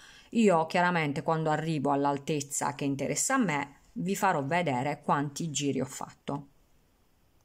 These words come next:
Sono arrivata al termine del mio pannello. Vedete? È davvero molto carino, è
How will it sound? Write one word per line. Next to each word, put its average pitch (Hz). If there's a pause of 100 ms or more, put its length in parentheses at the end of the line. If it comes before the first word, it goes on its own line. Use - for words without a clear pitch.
(920)
Sono 208
arrivata 214
al 277
termine 170
del 156
mio 156
pannello. 139 (1600)
Vedete? 165 (1600)
È 175
davvero 165
molto 143
carino, 131
è 139